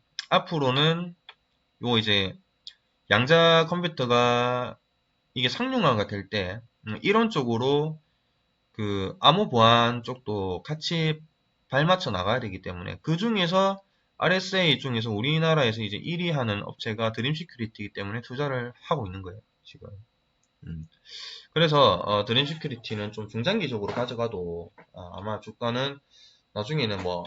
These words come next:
만 원, 이만 원 은 충분히 갈 수 있는, 어, 그런 종목으로 봅니다, 저는. 아, 제가 참 많이 설명하는 부분이 부족한데,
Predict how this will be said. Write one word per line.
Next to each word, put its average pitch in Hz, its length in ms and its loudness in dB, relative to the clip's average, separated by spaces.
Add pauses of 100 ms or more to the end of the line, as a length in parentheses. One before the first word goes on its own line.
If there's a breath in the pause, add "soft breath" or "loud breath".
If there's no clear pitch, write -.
(340 loud breath)
만 98 220 -2
원, 139 100 -4
이만 117 300 0
원 127 320 -2
은 120 80 -8
충분히 120 340 -10
갈 139 140 -6
수 - 120 -16
있는, 92 240 -12 (140)
어, 110 160 -14
그런 143 180 -6
종목으로 151 400 -6
봅니다, 139 380 -4 (140)
저는. 87 280 -12 (1900)
아, 131 100 0
제가 139 300 4
참 151 220 -2
많이 165 320 2
설명하는 220 500 2
부분이 127 300 -2
부족한데, 92 880 -4